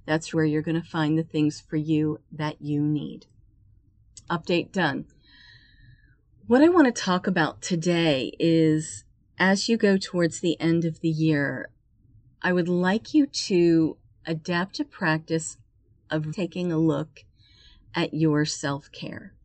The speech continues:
Everyone knows I'm a huge proponent of this. I will say this, that anybody I work with who goes back to work, they get better jobs, they get better salaries, situations, because they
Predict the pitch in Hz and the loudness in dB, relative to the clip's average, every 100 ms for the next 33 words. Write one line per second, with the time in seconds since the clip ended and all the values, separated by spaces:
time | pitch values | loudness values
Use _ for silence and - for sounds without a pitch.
0 | _ _ _ _ _ _ - 170 185 196 | _ _ _ _ _ _ -2 2 4 4
1 | 180 160 165 156 156 156 - 175 175 - | 4 4 2 2 2 0 -2 -2 -2 -2
2 | - 214 - 175 165 - 175 170 160 147 | -12 -16 -8 -4 -4 -4 -8 -6 -4 -4
3 | 160 - - - - - - - _ - | -4 -10 -18 -20 -20 -20 -20 -20 _ -8
4 | 190 180 180 175 - 196 175 165 156 - | -2 0 2 0 0 -2 0 2 0 -2
5 | - 160 - _ _ - 175 196 202 196 | -6 -6 -6 _ _ -4 0 0 2 2
6 | 180 160 156 151 156 - 202 208 - - | 2 2 0 -2 -4 -4 -6 -6 -8 -20
7 | - _ - - _ _ 175 165 160 160 | -20 _ -20 -20 _ _ -2 0 0 -2
8 | 156 151 160 - 196 175 165 165 - - | -4 -4 -4 -8 -6 -2 0 0 -4 -16
9 | _ _ _ 151 151 160 135 - _ - | _ _ _ -2 0 0 -2 -6 _ -20
10 | - _ 143 147 196 196 180 160 196 - | -20 _ -2 0 0 -2 -2 0 -2 -8
11 | - - - _ _ _ _ _ 160 160 | -18 -20 -20 _ _ _ _ _ -2 -2
12 | - 156 156 151 147 151 - - - 196 | -2 -2 0 0 0 -2 -8 -12 -6 0
13 | 165 165 170 160 156 156 - - - 156 | 2 2 4 4 4 0 -10 -16 -10 -8
14 | 170 151 147 - 156 156 151 - 151 - | -2 -2 -2 -2 -2 -2 -6 -6 -8 -6
15 | 156 151 151 156 | -4 -2 -2 -4